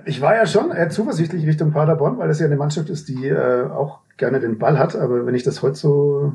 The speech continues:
hm, gesehen hab, dann, äh,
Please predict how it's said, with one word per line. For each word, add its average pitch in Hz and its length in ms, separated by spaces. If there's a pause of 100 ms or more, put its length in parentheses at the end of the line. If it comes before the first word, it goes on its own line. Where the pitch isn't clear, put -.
hm, 143 520
gesehen 139 380
hab, 151 280
dann, 135 600 (560)
äh, 135 420